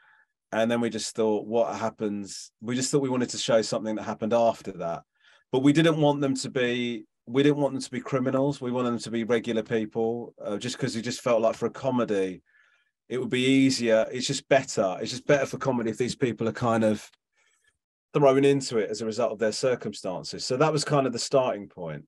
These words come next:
Um, and then everything else kind of grew from there, really. We, we, we wanted it to be a relationship thing. We wanted to put those two people under stress. Um, and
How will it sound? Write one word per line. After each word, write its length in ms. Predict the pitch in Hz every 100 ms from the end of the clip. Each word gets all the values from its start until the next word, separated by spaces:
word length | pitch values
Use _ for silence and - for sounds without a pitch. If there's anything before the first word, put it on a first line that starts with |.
| _ _ _ _ _ _ _ _
Um, 220 | 117 120
and 100 | 131
then 120 | 135
everything 320 | 143 143 139 135
else 160 | 123
kind 180 | - 123
of 80 | 113
grew 180 | 120 113
from 200 | 110 110
there, 240 | 120 113
really. 420 | 87 78 80 82
We, 220 | 90 117
we, 160 | 107 117
we 160 | 113 135
wanted 340 | 131 131 131
it 60 | -
to 80 |
be 80 | -
a 40 | 113
relationship 560 | 110 110 107 101 113
thing. 220 | - 117
We 60 | 110
wanted 220 | 113 113
to 60 | -
put 140 | 127
those 180 | 110 107
two 220 | - 113
people 260 | 107 104 104
under 200 | 104 101
stress. 640 | - - 110 107 - - - _ _ _ _ _ _ -
Um, 640 | 107 104 104 98 98 95 - _ _ _ _ -
and 600 | 113 113 113 110 113